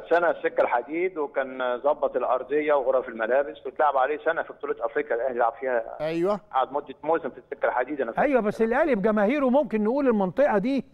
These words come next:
Speaker 3: ما تستحملش الضغط الجماهيري، آه، عشان كده بقول لك دي تبقى للانديه اللي جماهيرها مش كبير قوي وتقدر تشيل مع الاستاد شويه، والاتحاد يساعد في ال-، يساعد في ال-،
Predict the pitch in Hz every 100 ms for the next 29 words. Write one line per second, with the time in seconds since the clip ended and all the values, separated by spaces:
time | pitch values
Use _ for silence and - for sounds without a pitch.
0 | _ _ _ _ _ 185 208 220 - 165
1 | 233 302 - 175 214 240 202 160 175 160
2 | 208 214 180 190 185 262 277 247 285 285
3 | - - - _ - 214 285 - 294 -
4 | 269 254 233 240 208 190 277 285 262 214
5 | 190 196 202 262 190 156 165 - 214 285
6 | 254 262 294 277 - _ _ _ _ 160
7 | 165 311 285 262 247 226 - 285 311 247
8 | 240 254 277 240 - _ _ _ _ _
9 | 165 196 - 285 - 254 311 294 254 -
10 | 202 262 269 - - - 339 330 226 226
11 | 269 320 277 208 - 208 190 185 175 165
12 | 156 - _ _ _ _ _ - 160 277
13 | 294 269 - 202 185 175 160 156 151 135
14 | 139